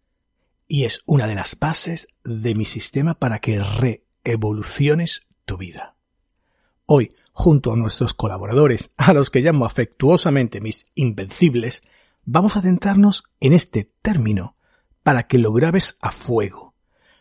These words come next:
No te vamos a hablar de fórmulas etéreas, o te vamos a poner ejemplos que poco o nada tienen que ver contigo. A partir de este capítulo del podcast, vamos a ir episodio por episodio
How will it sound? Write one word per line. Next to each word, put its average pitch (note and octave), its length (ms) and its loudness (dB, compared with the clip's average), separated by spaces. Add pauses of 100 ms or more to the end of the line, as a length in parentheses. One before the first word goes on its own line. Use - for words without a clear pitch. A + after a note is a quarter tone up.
(140)
No D3+ 180 2
te F#3+ 80 2
vamos G3 240 4
a C#3 40 2
hablar C3 420 2
de A2 100 -4
fórmulas B2 540 2
etéreas, G#2+ 960 -8 (300)
o C3+ 100 0
te B2 80 -2
vamos D#3 220 0
a D3 40 -8
poner C#3+ 220 0
ejemplos B2+ 580 2
que G2+ 160 -4
poco - 480 -4 (120)
o F#3+ 120 4
nada D3 420 4 (120)
tienen C3 260 6
que A2+ 120 -2
ver A#2 180 0
contigo. F#2+ 540 -6 (680)
A B3 100 0
partir E3 340 2
de E3+ 80 4
este - 180 -2
capítulo A#2 420 -2
del F2+ 160 -10
podcast, C3+ 520 0 (220)
vamos F3 460 2
a C#3+ 60 0
ir G2+ 260 -6
episodio A#2+ 680 -2
por - 320 -10
episodio D3+ 680 0